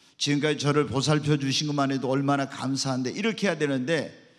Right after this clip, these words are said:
이 롯은 그렇게 하지 않았습니다. 그리고, 어, 이 롯이 어떻게 합니까? 이제 이 온 그 요단 들을 바라보니까 저기 보니까 초목이 너무 무성한 거예요.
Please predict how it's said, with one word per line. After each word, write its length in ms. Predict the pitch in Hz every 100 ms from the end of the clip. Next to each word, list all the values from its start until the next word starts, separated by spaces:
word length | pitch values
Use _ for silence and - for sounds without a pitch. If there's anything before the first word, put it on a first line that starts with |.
| _ _
이 360 | 123 143 151 143
롯은 520 | 131 139 135 147 139
그렇게 320 | 143 131 135
하지 180 | 123 120
않았습니다. 480 | 113 113 - - - - _ _ _ _ _ _ _ _ - -
그리고, 540 | - 151 147 185 185 - - - -
어, 240 | - 131 131
이 440 | - 208 196 - - - -
롯이 400 | 170 196 160 202
어떻게 300 | 165 180 165
합니까? 380 | 135 117 85 131 - - - _
이제 400 | 185 214 180 - - - -
이 460 | 143 147 143 131 - - _ _
온 720 | 151 190 208 214 214 214 220 180
그 180 | 202
요단 360 | 190 190 202 202
들을 320 | 190 190 185
바라보니까 1040 | - 175 185 180 170 165 - 175 165 117 147 - -
저기 260 | 180 202
보니까 360 | 196 196 185 208
초목이 520 | - 285 262 220 214
너무 340 | 151 180 233 233
무성한 520 | 170 - 165 147 120
거예요. 140 | 107